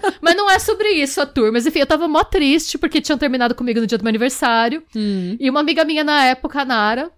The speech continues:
Speaker 1: é, ela não é o-, ela, eu acho que ela não é ouvinte, mas um beijo, Nara, caso você esteja me ouvindo.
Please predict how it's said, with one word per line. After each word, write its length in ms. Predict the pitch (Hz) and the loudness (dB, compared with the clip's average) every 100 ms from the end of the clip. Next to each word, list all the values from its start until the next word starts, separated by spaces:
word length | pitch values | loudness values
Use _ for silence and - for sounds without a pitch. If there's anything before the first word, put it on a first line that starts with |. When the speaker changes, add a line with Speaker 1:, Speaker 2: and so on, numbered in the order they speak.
| _ - - _ _ 208 | _ -20 -20 _ _ -2
Speaker 1:
é, 360 | 202 202 196 - | 0 2 0 0
ela 220 | 226 240 | 0 0
não 120 | 247 | 0
é 80 | 240 | 2
o-, 280 | 247 226 - | 2 -2 -4
ela, 180 | 208 - | -4 -2
eu 80 | 240 | 0
acho 160 | 240 | 0
que 60 | - | -2
ela 100 | 254 | -2
não 80 | 254 | 0
é 100 | 226 | 0
ouvinte, 380 | 220 208 226 - | 0 -2 -4 -6
mas 180 | 240 220 | -6 -2
um 120 | 233 | 0
beijo, 320 | 214 214 254 | 2 0 0
Nara, 340 | 226 208 214 | -2 -2 -4
caso 220 | 262 247 208 | -4 -6 -6
você 160 | 208 | -6
esteja 280 | 208 220 208 | -6 -4 -6
me 80 | 208 | -6
ouvindo. 400 | 202 190 202 | -8 -8 -10